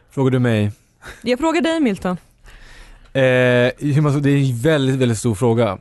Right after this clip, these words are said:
Speaker 1: Det var jag inte riktigt beredd på. Tack för den. <laughs> Jag ska bara, nej, men, eh, det är en, det är ju en jättefråga det här. Alltså att vara gäst. Det, det finns ju så många olika sammanhang. Alltså vara gäst vart? Ska man hem till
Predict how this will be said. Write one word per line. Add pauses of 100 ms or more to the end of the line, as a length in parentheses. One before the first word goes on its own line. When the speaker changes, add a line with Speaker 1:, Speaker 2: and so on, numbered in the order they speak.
Speaker 1:
Det
var
jag
inte
riktigt
beredd
på.
Tack
för
den. (160)
<laughs>
Jag
ska
bara, (640)
nej,
men,
eh,
det
är
en,
det
är
ju
en
jättefråga
det
här.
Alltså
att
vara
gäst.
Det,
det
finns
ju
så
många
olika
sammanhang.
Alltså
vara
gäst (360)
vart? (100)
Ska
man
hem
till